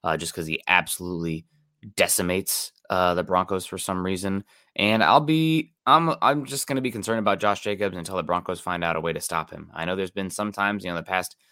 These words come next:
four or five years, running backs have come in and the Broncos have done amazing against them. Uh, but Josh Jacobs has really had their number. And as Scott and I have touched on here a bit, we're a little bit worried about the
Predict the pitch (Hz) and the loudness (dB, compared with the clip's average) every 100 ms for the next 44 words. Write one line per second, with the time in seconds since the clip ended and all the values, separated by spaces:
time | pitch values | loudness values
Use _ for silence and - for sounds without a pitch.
0 | _ _ - 120 117 107 107 113 101 107 | _ _ -2 0 2 2 2 2 0 0
1 | 104 104 107 95 98 101 95 90 95 95 | 0 0 -4 -4 -4 -2 -2 0 -2 -2
2 | 92 85 78 87 101 98 98 98 98 - | -4 -2 0 0 0 0 -2 0 -2 -2
3 | 98 92 90 _ _ _ 82 80 80 95 | -2 -2 -2 _ _ _ -4 -2 0 2
4 | 104 - 107 104 101 87 80 90 123 127 | 2 2 -4 -2 -4 -6 -8 -8 -4 0
5 | 117 95 98 98 98 95 104 113 104 95 | 0 2 0 0 0 0 -2 -2 -2 -4
6 | 95 _ _ - 101 - - 113 107 113 | -8 _ _ -6 -4 -2 4 4 4 0
7 | 113 - 113 - 110 107 117 120 113 139 | -2 -4 -6 -6 -6 -6 -4 -4 -2 -4
8 | - 123 127 143 - 110 127 147 127 101 | -2 -2 0 0 -2 -4 -2 -2 -2 0
9 | 113 95 107 107 101 | 0 0 -6 -4 -4